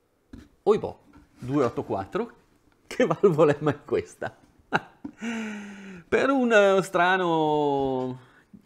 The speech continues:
cambiamento di nomenclatura, la E R due otto quattro non è altro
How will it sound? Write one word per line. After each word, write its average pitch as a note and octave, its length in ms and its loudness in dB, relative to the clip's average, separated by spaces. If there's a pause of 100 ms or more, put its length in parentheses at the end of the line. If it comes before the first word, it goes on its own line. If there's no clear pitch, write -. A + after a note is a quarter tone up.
(120)
cambiamento E3 600 0
di D3+ 120 2
nomenclatura, C#3+ 960 -2 (220)
la C#3+ 200 -4
E E3+ 280 2
R D3 260 2
due D3 240 4
otto D3+ 220 -2
quattro B2 720 -4
non C#3+ 360 -4
è D#3 60 -2
altro A#2 720 -2